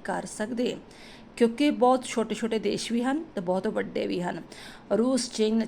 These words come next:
ਚੀਨ, ਸੰਯੁਕਤ ਰਾਜ ਅਮਰੀਕਾ, ਬ੍ਰਿਜ਼-, ਬ੍ਰਾਜ਼ੀਲ, ਕੈਨੇਡਾ, ਆਸਟ੍ਰੇਲੀਆ, ਭਾਰਤ ਵਰਗੇ ਬਹੁਤ ਵੱਡੇ-ਵੱਡੇ ਖੇਤਰ ਪੱਖੋਂ ਬਹੁਤ ਵੱਡੇ-ਵੱਡੇ ਦੇਸ਼ ਵਗੈਰਾ ਹੈਗੇ ਆ।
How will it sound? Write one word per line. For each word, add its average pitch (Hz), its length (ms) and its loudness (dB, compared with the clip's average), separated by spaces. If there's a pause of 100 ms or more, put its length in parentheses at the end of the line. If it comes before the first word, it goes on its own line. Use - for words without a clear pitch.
ਚੀਨ, 233 360 2
ਸੰਯੁਕਤ 220 420 -2
ਰਾਜ 208 220 2
ਅਮਰੀਕਾ, 202 420 2
ਬ੍ਰਿਜ਼-, 202 500 -4
ਬ੍ਰਾਜ਼ੀਲ, 202 500 2
ਕੈਨੇਡਾ, 208 440 2
ਆਸਟ੍ਰੇਲੀਆ, 208 520 0
ਭਾਰਤ 202 320 -2
ਵਰਗੇ 208 240 -4
ਬਹੁਤ 214 420 -4
ਵੱਡੇ-ਵੱਡੇ 208 680 -2 (540)
ਖੇਤਰ 262 340 4
ਪੱਖੋਂ 233 400 0
ਬਹੁਤ 202 240 2
ਵੱਡੇ-ਵੱਡੇ 202 340 -4
ਦੇਸ਼ - 340 -4
ਵਗੈਰਾ 196 300 -2
ਹੈਗੇ 196 300 -4
ਆ। - 100 -4